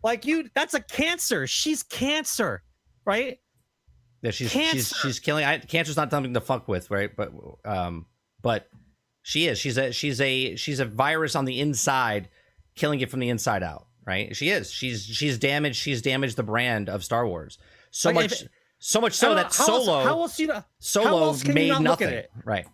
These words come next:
Speaker 1: How, how else can you look at this and say, "Well, we've made some interesting options"?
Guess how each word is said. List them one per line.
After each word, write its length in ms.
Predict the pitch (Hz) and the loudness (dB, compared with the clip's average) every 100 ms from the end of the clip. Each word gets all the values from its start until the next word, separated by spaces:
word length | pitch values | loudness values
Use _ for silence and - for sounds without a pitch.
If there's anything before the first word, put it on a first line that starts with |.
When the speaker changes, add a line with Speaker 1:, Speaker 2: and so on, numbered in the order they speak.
| _ _ | _ _
Speaker 1:
How, 300 | - 262 - | -2 -2 -2
how 240 | - 262 294 | -2 0 0
else 160 | 285 | -2
can 160 | - 226 | -2 0
you 120 | 214 | 2
look 180 | 214 220 | 0 0
at 80 | 196 | -2
this 140 | 170 | -4
and 100 | 170 | -2
say, 280 | 190 160 147 _ _ _ _ _ | -2 -2 -4 _ _ _ _ _
"Well, 420 | 147 127 101 160 _ - _ _ _ _ - _ | -2 0 -2 -6 _ -20 _ _ _ _ -20 _
we've 160 | - 190 | -4 0
made 220 | 240 254 | 0 0
some 240 | - 220 | -2 -2
interesting 540 | 196 196 208 220 - 165 | -4 -4 -4 -2 -4 -4
options"? 680 | 170 180 - 107 95 - | -4 -4 -4 -6 -8 -12